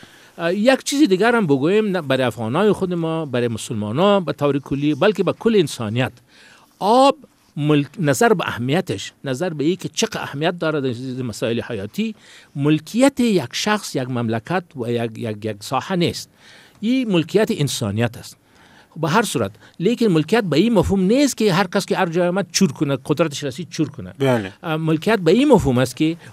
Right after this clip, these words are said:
Speaker 1: وقتی که تو در خانه خود آب زیادتر داشته باشی، او را حفظ کو.
Speaker 2: بله.
Speaker 1: کسی حق نداره که به زور از پیش بگیره، لیکن تو ضایع نکو او را.
Speaker 2: بله.
Speaker 1: تو حق نداری که او را ضایع کنی، ولو که ضرورت هم داشته باشی.
Speaker 2: بله.
Speaker 1: امکان داره همسایه ت-،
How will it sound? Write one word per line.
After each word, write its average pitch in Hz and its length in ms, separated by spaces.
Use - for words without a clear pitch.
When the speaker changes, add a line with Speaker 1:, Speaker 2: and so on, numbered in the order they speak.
Speaker 1:
وقتی 226 380
که 214 340
تو 226 220
در 190 100
خانه 160 400
خود - 280
آب 190 220
زیادتر 127 380
داشته 165 360
باشی، 110 440
او 226 120
را 240 60
حفظ 269 400
کو. 131 260
Speaker 2:
بله. 110 200
Speaker 1:
کسی 185 220
حق 170 260
نداره 262 220
که 226 100
به 202 100
زور 190 180
از 170 100
پیش 151 260
بگیره، 110 320
لیکن 220 320
تو 247 160
ضایع 175 280
نکو 165 300
او 87 100
را. - 140
Speaker 2:
بله. 120 200
Speaker 1:
تو 220 120
حق 170 280
نداری 233 260
که 175 80
او 202 60
را 190 80
ضایع 165 240
کنی، 156 200
ولو 185 240
که 175 100
ضرورت 175 280
هم 165 100
داشته 131 220
باشی. 110 360
Speaker 2:
بله. 180 180
Speaker 1:
امکان 226 300
داره 233 140
همسایه 196 440
ت-، 214 220